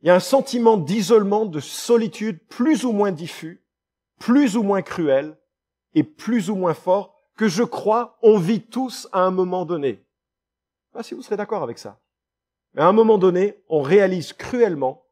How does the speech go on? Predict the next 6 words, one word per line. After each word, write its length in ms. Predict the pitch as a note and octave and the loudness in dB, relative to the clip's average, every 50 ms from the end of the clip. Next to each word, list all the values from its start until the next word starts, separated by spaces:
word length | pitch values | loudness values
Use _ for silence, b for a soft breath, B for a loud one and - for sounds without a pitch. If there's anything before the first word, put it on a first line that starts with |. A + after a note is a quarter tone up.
| _ _ _ _ _ _ _ | _ _ _ _ _ _ _
qu'on 120 | - C3+ B2+ | -14 -12 -12
est 80 | B2 | -12
super 320 | A#2+ - - - B2+ A2+ - | -12 -14 -14 -14 -14 -14 -14
seul. 260 | - A#2 G2+ G2 G2+ _ _ _ _ _ _ _ _ _ _ _ _ _ _ _ _ _ _ _ _ _ _ _ _ _ _ _ _ _ _ _ _ _ - | -14 -14 -14 -16 -18 _ _ _ _ _ _ _ _ _ _ _ _ _ _ _ _ _ _ _ _ _ _ _ _ _ _ _ _ _ _ _ _ _ -6
On 100 | C#3 C#3 | -6 0
dort 580 | C3 C3+ E3+ G3 A3+ A3 G#3+ - - _ _ | 4 6 6 6 6 2 -2 -6 -12 _ _